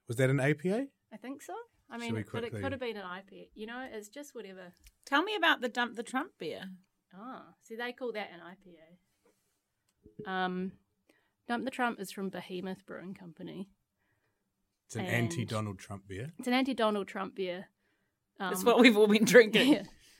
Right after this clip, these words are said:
Speaker 1: You'd match it. We're looking at the, uh, website now. You match it with orange Cheetos.
Speaker 2: <laughs>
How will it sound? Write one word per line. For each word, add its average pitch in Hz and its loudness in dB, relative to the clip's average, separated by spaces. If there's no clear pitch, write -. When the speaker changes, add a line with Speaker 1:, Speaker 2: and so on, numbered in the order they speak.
Speaker 1:
You'd 110 -8
match 117 -2
it. 117 -6
We're 117 -4
looking 117 0
at 98 -10
the, 104 -4
uh, 92 -4
website 98 -10
now. 101 -4
You 101 -4
match 101 -6
it 120 -10
with 101 -10
orange 101 -6
Cheetos. 185 -6
Speaker 2:
<laughs> - -20